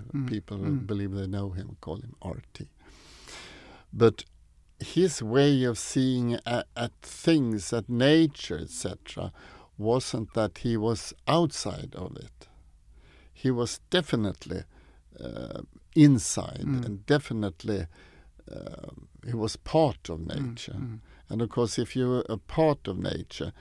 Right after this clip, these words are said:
Speaker 2: you don't take an axe and, and, uh,
Speaker 1: No, why would you wanna hurt yourself?
Speaker 2: Yeah, why would you hurt yourself, you know?
Speaker 1: Yeah, I,
Speaker 2: And that's what
Speaker 1: I'm all
Speaker 2: the
Speaker 1: for it.
Speaker 2: Georg Henrik von Wright also, I think,
Speaker 1: Yeah.
Speaker 2: came very close to.
Speaker 1: Yeah.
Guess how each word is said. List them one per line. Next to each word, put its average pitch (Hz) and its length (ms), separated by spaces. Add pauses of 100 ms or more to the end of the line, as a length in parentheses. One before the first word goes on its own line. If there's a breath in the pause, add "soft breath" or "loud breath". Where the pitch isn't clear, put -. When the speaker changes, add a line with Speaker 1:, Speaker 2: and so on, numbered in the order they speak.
(340 loud breath)
Speaker 2:
you 107 100
don't 117 340
take - 300
an 98 200
axe - 540
and, 98 340
and, 101 280
uh, 76 40 (1500 soft breath)
Speaker 1:
No, 202 260
why 175 140
would 185 180
you 180 80
wanna 175 200
hurt 165 220
yourself? 160 360
Speaker 2:
Yeah, 185 260
why 170 240
would 175 260
you 151 80
hurt 135 280
yourself, 95 580
you 117 80
know? - 300
Speaker 1:
Yeah, 147 280 (120)
I, 131 140
Speaker 2:
And 131 120
that's 170 300
what 139 140
Speaker 1:
I'm 135 80
all 139 60
Speaker 2:
the 131 120
Speaker 1:
for 131 80
it. 139 40
Speaker 2:
Georg 135 180
Henrik 135 400
von 127 200
Wright 147 260 (140)
also, 143 420
I - 20
think, 107 220
Speaker 1:
Yeah. 131 100
Speaker 2:
came 107 280
very 113 240
close 165 460
to. - 120
Speaker 1:
Yeah. 123 260